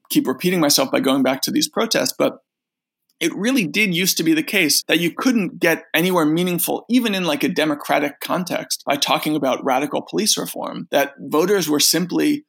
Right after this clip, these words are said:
too scared about crime and too supportive of the police to embrace any kind of meaningful change to the way those cops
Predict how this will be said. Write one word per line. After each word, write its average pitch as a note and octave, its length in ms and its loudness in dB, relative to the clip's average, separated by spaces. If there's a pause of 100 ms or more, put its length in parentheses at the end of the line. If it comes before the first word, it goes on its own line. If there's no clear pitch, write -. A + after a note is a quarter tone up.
(240)
too E3+ 500 6
scared D3 460 2
about D3+ 240 -2
crime B2+ 560 -6 (320)
and C#3 120 -2
too E3 160 2
supportive C#3+ 720 0
of C3 300 0
the C3+ 100 -4
police - 540 -2 (360)
to D3 540 6
embrace D#3 540 2
any F3+ 240 2
kind C3+ 340 0
of C3 300 -2
meaningful C#3 640 2
change F3+ 400 0
to - 100 0
the C3+ 100 2
way C3+ 140 2
those C3+ 180 2
cops - 320 0